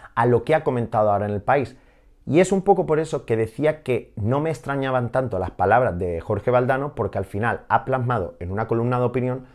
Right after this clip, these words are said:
lo que ya había dicho en una tertulia o en el análisis de, de la situación del Real Madrid que comentó en E S P N. Y esto es lo que quería comentar de, de Valdano, ¿no? Que para mí me parece un comunicador excelente, una persona que sabe muchísimo de fútbol y además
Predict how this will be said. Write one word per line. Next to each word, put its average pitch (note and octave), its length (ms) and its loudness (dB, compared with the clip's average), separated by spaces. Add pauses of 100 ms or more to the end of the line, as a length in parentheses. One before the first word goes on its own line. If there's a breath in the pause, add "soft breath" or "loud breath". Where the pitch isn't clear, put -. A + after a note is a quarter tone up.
(240 loud breath)
lo C3 240 4
que A#2+ 160 2
ya C#3+ 160 4
había C#3+ 260 2
dicho B2+ 400 -2 (300 soft breath)
en G#2 180 -4
una A2 240 0
tertulia A#2 540 4
o G2 80 0
en F#2+ 80 -2
el F#2+ 160 0
análisis A2+ 580 0
de, G2+ 300 2
de F#2 160 -2
la G#2 100 0
situación G#2+ 460 -2
del A2 140 0
Real A2 160 -2
Madrid A#2 340 -4
que A2 160 -2
comentó G#2 460 0
en G2 80 -2
E G2 80 -2
S F#2+ 120 -8
P E2 160 -8
N. C#2+ 140 -12 (160)
Y A#2+ 100 0
esto B2+ 140 2
es F3 60 4
lo E3 80 2
que E3+ 100 -2
quería D3+ 220 2
comentar C3+ 480 0
de, G#2+ 440 2
de G#2 200 0
Valdano, G2+ 480 0
¿no? A#2+ 120 -4
Que A#2 80 -4
para F#2 200 -2
mí G2+ 120 -2
me G#2+ 140 -4
parece A2 260 0
un G2+ 80 -4
comunicador G#2 720 -2
excelente, A2+ 640 -2
una A#2 160 -2
persona A2+ 300 -6
que G#2+ 80 -6
sabe A2+ 200 0
muchísimo G#2 600 -4
de A#2+ 80 0
fútbol D3 340 -2
y B2 60 2
además G2+ 340 -4